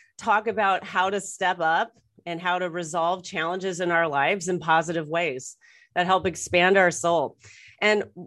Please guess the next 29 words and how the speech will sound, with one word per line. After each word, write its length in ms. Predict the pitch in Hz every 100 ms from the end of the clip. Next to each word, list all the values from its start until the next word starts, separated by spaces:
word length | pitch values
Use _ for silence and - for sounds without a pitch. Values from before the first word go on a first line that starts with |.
| -
part 200 | - 359
of 60 | 508
the 60 |
reason 240 | 339 277 254
why 140 | 220
I 20 |
was, 100 | 208
like, 160 | 202 180
drawn 340 | 180 175 190
to 140 | 196 214
your 680 | 185 180 170 170 165 170 -
content 640 | - 175 165 233 247 294
is 140 | 190 165
because 340 | 190 202 175
you 80 | 190
really 480 | 165 202 214 240 269
speak 560 | - - 190 208 - _ - - - -
to 280 | 208 196 185
your 260 | 165 202
audience, 400 | 185 160 160 196
which 160 | 185 -
happens 340 | 190 196 240
to 60 | 185
be, 120 | 170
I 140 | 143 160
would 140 | 175
guess, 360 | 165 151 190 165
majority 460 | 160 156 156 151
men. 320 | 151 143 262